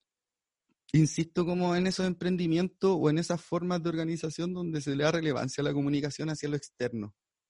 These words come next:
Como desde cualquier, desde las radios comunitarias, ¿cachai? Hasta, hasta las páginas que tengan los, los distintos colectivos. Me parece que ahí hay un, hay una cuestión poco explorada aún.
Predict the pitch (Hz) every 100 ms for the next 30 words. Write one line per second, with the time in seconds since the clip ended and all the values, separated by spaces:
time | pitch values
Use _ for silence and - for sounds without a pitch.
0 | _ _ _ _ _ - 110 110 110 107
1 | 104 101 123 113 120 120 104 _ 160 175
2 | 127 131 120 120 117 135 151 147 - 131
3 | 120 107 123 139 180 - 170 - 196 185
4 | 156 - 147 139 139 127 - 113 - 113
5 | 117 - 143 139 147 143 131 135 143 139
6 | 131 131 127 123 120 120 _ 127 127 127
7 | 139 131 139 139 127 - 131 120 117 107
8 | 107 117 107 95 - 95 104 131 175 196
9 | _ _ _ _ 110 117 123 113 101 92
10 | _ 101 117 123 110 - 127 123 - 120
11 | 139 - - 120 139 139 131 160